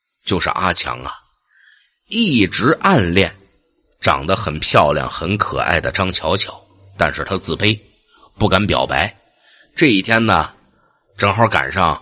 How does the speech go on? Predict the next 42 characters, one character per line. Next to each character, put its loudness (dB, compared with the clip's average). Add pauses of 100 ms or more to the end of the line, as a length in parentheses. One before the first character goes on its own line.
(140)
张 0
巧 0
巧 -4
出 -6
门， -2 (760)
阿 4
强 0
啊， 2 (600)
突 2
然 2
有 -2
了 0
表 -2
白 0
的 -2
想 -4
法， -4
就 -8
跟 2
在 0
后 -2
边。 -12 (2000)
“巧 -4
巧， -2 (920)
嫁 4
给 2
我 2
吧。 -2 (400)
”“你 0
有 0
病 4
啊。” -4 (1040)
总 -4
之， 0 (140)
就 0
最 2
后 0
巧 0
巧 -10
没 -6
答 2
应， -4